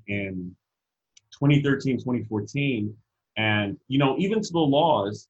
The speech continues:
because they were passed so long ago, it made some of the opportunities illegal, for example, like online classes. You know, that wasn't a thing when some of the laws were passed.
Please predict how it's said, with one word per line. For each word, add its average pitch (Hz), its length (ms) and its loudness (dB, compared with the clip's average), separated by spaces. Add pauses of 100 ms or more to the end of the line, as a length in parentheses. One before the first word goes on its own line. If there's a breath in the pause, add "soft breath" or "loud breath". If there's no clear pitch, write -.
because 135 360 0
they 135 80 2
were 113 200 0 (240)
passed 117 400 0 (220)
so - 280 -2
long 135 480 4
ago, 98 500 -4 (320)
it 143 180 0
made 127 420 2
some 147 640 2
of 120 140 0
the 117 100 -2
opportunities 113 880 -4
illegal, 117 540 0
for 113 120 -4
example, 104 460 -4
like 95 160 -8 (120)
online 107 480 -2
classes. - 680 -8
You 98 80 -16
know, 101 140 -4
that 117 200 0
wasn't 117 280 -4
a 98 60 -8 (100)
thing 139 280 -2
when 104 140 -2
some 120 220 -4
of 110 80 -8
the 101 60 -10
laws 92 360 -6
were - 140 -20
passed. - 340 -8